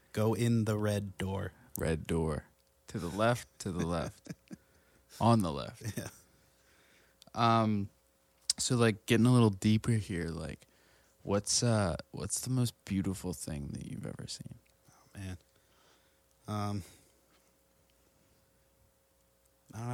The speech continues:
Speaker 1: know. I don't really look at the world like that.
Speaker 2: Really?
Speaker 1: Yeah.
Speaker 2: Oh, well.
Speaker 1: I, I, that's really, like, depressing to, like, actually say, but,
Speaker 2: Yeah,
Speaker 1: like,
Speaker 2: yeah.
Speaker 1: I don't know. I just, like, I see the world, like, so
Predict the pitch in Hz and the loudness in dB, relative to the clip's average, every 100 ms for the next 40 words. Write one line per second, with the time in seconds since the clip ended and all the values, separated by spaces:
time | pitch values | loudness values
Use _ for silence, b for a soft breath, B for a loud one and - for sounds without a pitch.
0 | 101 98 113 123 120 110 107 98 104 110 | -6 -6 -6 -4 -6 -6 -10 -12 -10 -10
1 | 98 92 95 92 _ _ - 104 101 113 | -10 -8 -8 -10 _ _ 2 6 6 6
2 | 113 104 107 92 _ _ _ 98 92 92 | 2 -6 -8 -10 _ _ _ -4 -4 -6
3 | - 107 107 - - 117 117 120 113 117 | -4 -2 -2 -4 -10 -10 -8 -6 -4 -4
4 | 127 131 127 110 101 - 104 110 101 123 | -4 -2 -2 -2 -4 -8 -6 -4 -2 -2
5 | 117 101 92 95 98 90 98 95 - 95 | -2 -4 -6 -6 -6 -6 -6 -4 -2 2
6 | 113 113 107 104 104 90 95 b b b | 4 4 4 2 2 -2 -6 b b b
7 | _ 104 101 95 95 98 98 - 95 - | _ -8 -6 -6 -6 -6 -4 -4 -6 -10
8 | - 98 87 _ - - 107 101 98 101 | -10 -10 -10 _ -4 -2 -2 -4 -4 -4
9 | 92 95 90 - 98 95 | -4 -8 -6 -6 -6 -8